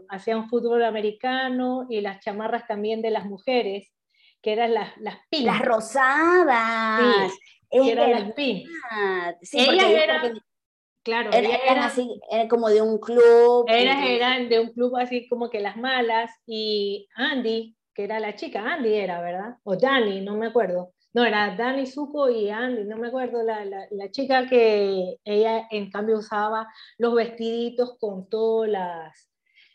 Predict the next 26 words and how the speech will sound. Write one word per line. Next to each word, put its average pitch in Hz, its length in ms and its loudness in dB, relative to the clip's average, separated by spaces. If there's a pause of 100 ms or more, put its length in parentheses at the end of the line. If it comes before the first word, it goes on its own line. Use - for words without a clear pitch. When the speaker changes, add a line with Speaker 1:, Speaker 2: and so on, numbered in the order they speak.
Speaker 1:
las 208 220 0
falditas 226 500 4
así 220 300 0
largas 208 1300 0 (140)
y 202 400 4
los, 196 220 0
los 196 160 0
peinaditos 208 640 -2
de 196 140 -4
moño. 214 640 -4 (380)
Ella 269 480 2
era 277 220 2
del 214 160 0
otro 233 300 0
lado, 175 400 -2
pues, 190 120 -10
¿no? 269 240 -4
Los 226 180 -2
colores 226 360 0
pasteles 269 800 -8
y 262 320 -4
las 214 340 0
pink 285 340 -6
eran 214 360 -2
las 208 160 -6
chamarras, 240 960 0